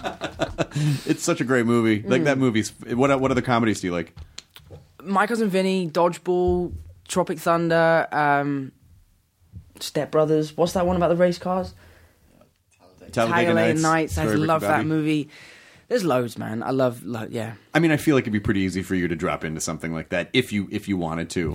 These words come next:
Speaker 2: Oh, I'd
Speaker 1: And
Speaker 2: love
Speaker 1: now that
Speaker 2: to.
Speaker 1: you're making that, now the more you make that known, the more people are gonna be like, "Oh, we should get Tom Holland to be on this."
Speaker 2: Yeah, and yeah. I'd love to. I'd absolutely love to. But I, I'd love to me-, have, like, a, a balance between comedy and drama and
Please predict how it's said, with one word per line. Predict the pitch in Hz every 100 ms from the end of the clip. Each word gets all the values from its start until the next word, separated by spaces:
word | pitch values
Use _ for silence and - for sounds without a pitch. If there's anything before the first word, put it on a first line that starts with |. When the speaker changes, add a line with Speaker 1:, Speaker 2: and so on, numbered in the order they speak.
| -
Speaker 2:
Oh, | 240 151
I'd | 143
Speaker 1:
And |
Speaker 2:
love | 127
Speaker 1:
now | 123
that | 113
Speaker 2:
to. | 110
Speaker 1:
you're |
making | 113 110 98 104
that, | 101 92 92
now | 135 139 135 117 - -
the |
more | 143 165
you | 147
make | 147 147
that | 135 120
known, | 131 123
the |
more | 117
people | 113 107
are |
gonna | 101 98
be |
like, |
"Oh, | 208
we | 254
should |
get | 165
Tom | 160 160
Holland | 156 240 202
to |
be | 117
on | 107
this." | 107
Speaker 2:
Yeah, | 214 117
and | 127
yeah. | 160 135 110 - - - - -
I'd | 151
love | 139 117
to. | 113
I'd | 120 151
absolutely | 135 135 123 113
love | 113
to. | - 117
But | 143
I, | 180 190
I'd | 190
love | 196 214
to | 233
me-, | 202 190
have, | 160 175 160 151
like, | 160 -
a, | 151 139 135
a | 139
balance | 139 139 123 110
between | - 127 131 117
comedy | 139 135 120 113
and | 110
drama | 117 110 104 107
and | -